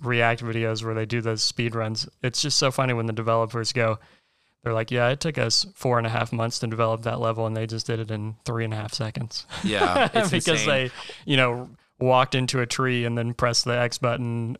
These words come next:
Speaker 1: while jumping or
Speaker 2: Or
Speaker 1: something like that.
Speaker 2: yeah,
Speaker 1: Yeah.
Speaker 2: or they, or they learned things about their creation that they never knew until someone else discovered itself. And so
Speaker 1: Yeah,
Speaker 2: it's
Speaker 1: yeah.
Speaker 2: so interesting in the board game space. Obviously, we're getting a little esoterical with it, but even with board games,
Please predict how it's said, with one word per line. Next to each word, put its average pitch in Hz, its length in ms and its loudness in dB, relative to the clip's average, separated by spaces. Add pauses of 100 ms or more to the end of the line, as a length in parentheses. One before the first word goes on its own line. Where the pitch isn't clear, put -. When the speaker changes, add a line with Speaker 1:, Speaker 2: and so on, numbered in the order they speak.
Speaker 1:
while 120 320 2
jumping 117 560 -2
or 123 120 -2
Speaker 2:
Or 127 40 4
Speaker 1:
something 117 320 2
like 120 200 -6
that. 127 100 -2
Speaker 2:
yeah, 233 140 6
Speaker 1:
Yeah. - 20 8
Speaker 2:
or 127 100 6
they, 135 320 0
or 147 140 6
they 151 160 2
learned 151 380 2
things 139 240 -2
about 120 240 4
their 123 160 0
creation 110 500 -2
that 101 140 -4
they 101 100 -2
never 107 540 -2
knew 98 460 -4 (500)
until 104 420 -2
someone 104 420 0
else 95 340 0
discovered 98 540 -2
itself. 98 320 -6
And 113 100 -4
so - 140 0
Speaker 1:
Yeah, 175 80 4
Speaker 2:
it's - 80 -2
Speaker 1:
yeah. 202 40 -2
Speaker 2:
so 220 100 2
interesting 147 360 0
in 123 60 -2
the 113 40 0
board 117 300 0
game 107 280 -4
space. - 420 -4 (260)
Obviously, 101 360 -2 (120)
we're 131 160 2
getting 131 140 2
a - 20 4
little 120 180 4
esoterical 110 600 0
with 107 160 -2
it, 110 180 0 (340)
but 135 120 6
even 135 160 2
with 127 140 0
board 127 260 2
games, 110 340 -4